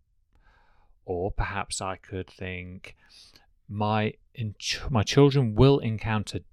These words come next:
difficult people and situations in their lives. This could be a learning experience for them.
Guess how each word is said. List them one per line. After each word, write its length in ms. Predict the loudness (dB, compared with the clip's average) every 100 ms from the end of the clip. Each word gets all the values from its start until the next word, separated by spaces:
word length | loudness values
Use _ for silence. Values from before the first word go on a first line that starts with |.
| -8
difficult 460 | -6 -6 -6 -6
people 440 | -6 -6 -8 -16 -12
and 120 | -8
situations 640 | -6 -6 -6 -4 -6 -8
in 100 | -8
their 140 | -10 -10
lives. 560 | -10 -10 -12 -12 -14 -14 _ _ _ _ 0
This 160 | 0
could 220 | 6 4
be 140 | 6 2
a 40 |
learning 280 | 4 2 2
experience 480 | 0 0 2 2 0
for 100 | 0
them. 320 | 0 0 -8